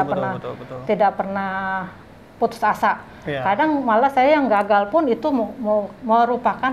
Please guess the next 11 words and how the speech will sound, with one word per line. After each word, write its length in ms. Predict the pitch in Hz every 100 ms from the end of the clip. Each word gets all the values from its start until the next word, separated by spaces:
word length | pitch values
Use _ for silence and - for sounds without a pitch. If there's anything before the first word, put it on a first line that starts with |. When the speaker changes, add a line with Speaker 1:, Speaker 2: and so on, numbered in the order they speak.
| 254
Speaker 2:
karya 320 | - 208 220
seni. 340 | 208 226 233 214 - - -
Speaker 1:
Betul. 460 | 165 160 170 143
Speaker 2:
Tidak 220 | 220 208
ada 160 | 208 226
kata 300 | 214 202 214
yang 200 | 202 214 214 - - -
barang 320 | 226 214 214
reject 400 | 202 196 220 214 214
gitu, 260 | 185 190 190
tidak 240 | 170 202